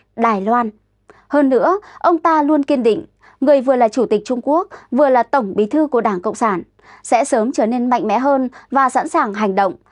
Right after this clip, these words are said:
bất kể Nancy Pelosi đã đưa ra lời bảo đảm với Tổng thống Đài Loan Thái Anh Văn. Vào mùa thu năm nay, Tập Cận Bình sẽ đứng trước Đại hội Đảng lần thứ hai mươi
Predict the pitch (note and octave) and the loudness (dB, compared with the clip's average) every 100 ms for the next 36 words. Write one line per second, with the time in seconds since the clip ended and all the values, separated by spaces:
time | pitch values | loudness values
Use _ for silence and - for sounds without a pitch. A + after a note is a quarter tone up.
0 | _ B3+ G4+ F4+ C4 F#3+ D#4 D#4+ E4 D#4 | _ -4 -2 2 2 2 0 0 -2 0
1 | D4 D4 - D4 A3+ G#3 C#4+ D4 C#4 C4 | 2 2 0 -2 0 0 2 2 2 0
2 | B3 G#3+ A3+ G3+ A3+ F#3 F3 G3+ G#3 D4 | 2 0 0 0 -2 -2 -2 -2 0 -4
3 | G3 G3 B3+ C4+ G#3+ A#3 C4+ C#4 - G#3 | -2 -6 -2 0 0 0 0 -2 -6 -2
4 | G#3+ C#4 B3+ B3+ A#3 _ _ _ _ _ | -2 -2 -2 -4 -4 _ _ _ _ _
5 | _ _ _ _ A#3 A#3 G#3 G3+ G#3+ G3+ | _ _ _ _ -2 0 0 0 -2 -2
6 | C4 B3 A#3+ A#3 A3 - - - D4 D4+ | -4 -2 -2 -2 -4 -12 -16 -4 0 0
7 | B3 C#4 B3 - C4+ C4 G#3 F4 E4 G#3+ | 0 0 0 -2 0 0 0 -2 0 2
8 | A3+ - A3 G3 G3+ G3+ A#3 D4+ C#4+ D4 | 0 -2 -4 -2 -4 -2 0 0 2 2
9 | C#4 | 0